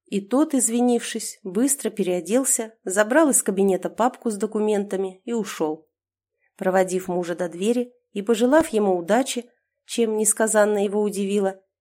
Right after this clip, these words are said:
я с тихим вздохом сожаления поднялась в свою спальню.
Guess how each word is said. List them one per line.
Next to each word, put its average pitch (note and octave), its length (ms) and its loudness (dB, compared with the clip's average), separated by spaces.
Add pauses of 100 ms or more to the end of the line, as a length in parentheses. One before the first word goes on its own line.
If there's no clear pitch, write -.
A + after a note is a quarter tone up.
(100)
я G#3 320 -2
с - 120 -2
тихим A#3+ 360 -2
вздохом G#3 480 -2
сожаления F#3 760 -2
поднялась F#3 580 0
в - 100 -4
свою F3+ 380 -2
спальню. E3 580 -6